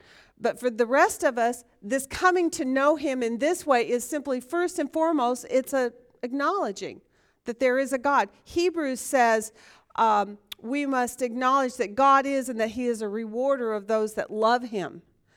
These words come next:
That's what God requires for our relationship with him. So that's that knowing. The second one is the knowing where you're acquiring information about him. That's the depth of study, like what we're doing here.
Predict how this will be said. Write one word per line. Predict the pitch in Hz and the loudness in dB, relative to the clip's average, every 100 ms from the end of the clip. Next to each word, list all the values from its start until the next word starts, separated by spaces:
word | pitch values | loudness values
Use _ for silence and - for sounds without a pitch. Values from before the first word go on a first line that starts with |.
| _ _ | _ _
That's | 196 233 247 - - - | 0 4 4 2 -8 -12
what | 240 240 240 202 196 | 0 4 4 0 -4
God | 240 233 226 | 2 4 2
requires | 233 220 247 233 220 208 | -4 -4 0 0 0 -4
for | - 214 | -6 -4
our | 208 | -4
relationship | 208 208 220 247 262 - 208 | -2 -2 -2 -2 -8 -12 -12
with | 208 214 | -8 -4
him. | 190 | -4
So | 190 | -4
that's | 220 233 262 | 2 4 4
that | 233 254 254 208 | 0 2 4 2
knowing. | 208 175 170 175 - - | 0 -2 -4 -10 -18 -8
The | 226 | -6
second | 220 339 381 381 294 | -2 0 0 -2 -2
one | 247 233 | -2 -2
is | 226 - _ - - | -6 -8 _ -6 2
the | 254 | 4
knowing | 269 277 262 | 4 2 0
where | 247 233 | 0 0
you're | 220 - | -2 -4
acquiring | 226 - 269 269 269 269 247 240 | -6 -4 2 4 4 2 -2 -4
information | 226 247 220 233 311 330 285 | -6 -6 -4 -2 -2 -2 -2
about | 220 | -2
him. | 233 214 | -2 -2
That's | 254 311 - | 0 0 -2
the | - 254 | -8 -10
depth | 202 247 240 - - | -2 2 2 -2 -12
of | 202 | -12
study, | - - 269 277 214 | -10 -2 -2 -2 -2
like | 190 185 - | -2 -2 -2
what | - | -4
we're | 208 220 | -2 -4
doing | 214 214 208 | -4 -6 -6
here. | 220 233 | -6 -8